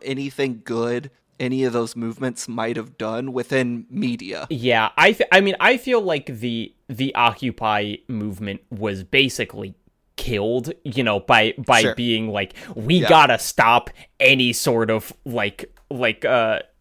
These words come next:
Speaker 1: Yeah.
Speaker 2: lower class uprising from happening." Whereas Anonymous was just, like,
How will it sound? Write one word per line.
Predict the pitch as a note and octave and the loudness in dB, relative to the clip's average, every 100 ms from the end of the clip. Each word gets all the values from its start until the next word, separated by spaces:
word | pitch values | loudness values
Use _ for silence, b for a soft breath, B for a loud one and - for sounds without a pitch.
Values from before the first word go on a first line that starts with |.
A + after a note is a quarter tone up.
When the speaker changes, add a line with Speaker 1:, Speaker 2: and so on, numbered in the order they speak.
| _ _ - | _ _ -16
Speaker 1:
Yeah. | D2+ A#2 A#2 F2+ | -10 -4 -4 0
Speaker 2:
lower | C#3 B2+ B2 | 2 2 0
class | - C3 A2 - | 0 2 2 2
uprising | B2+ - A#2+ A#2+ B2 A2 | -2 0 0 0 -2 -4
from | A#2+ G#2+ | -6 -4
happening." | G#2 G#2 B2+ B2 B2 B B B | -4 -4 -4 -6 -8 B B B
Whereas | F3+ F3 E3+ | 4 6 6
Anonymous | F3+ F3 E3 D3+ C#3 - | 4 2 2 0 -2 -4
was | A#2+ A2+ - | -4 -4 -4
just, | B2+ G#2+ - - | -6 -6 -8 -10
like, | G#2+ G2 | -8 -8